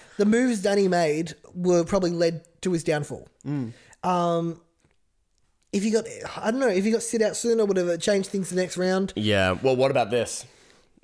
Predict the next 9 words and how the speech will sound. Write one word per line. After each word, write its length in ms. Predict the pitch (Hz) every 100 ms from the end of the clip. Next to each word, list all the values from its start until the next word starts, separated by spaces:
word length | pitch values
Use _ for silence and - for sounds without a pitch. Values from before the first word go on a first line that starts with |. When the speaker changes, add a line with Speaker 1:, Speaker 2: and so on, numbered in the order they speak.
| -
Speaker 2:
Who 100 | 127
fucked 260 | 117 113 113
up 100 | 101
big 120 | 101
time 160 | 110 95
this 180 | 107 -
week? 280 | 98 - - _ _ _ _ _ _
The 80 | 101
biggest. 420 | 113 107 -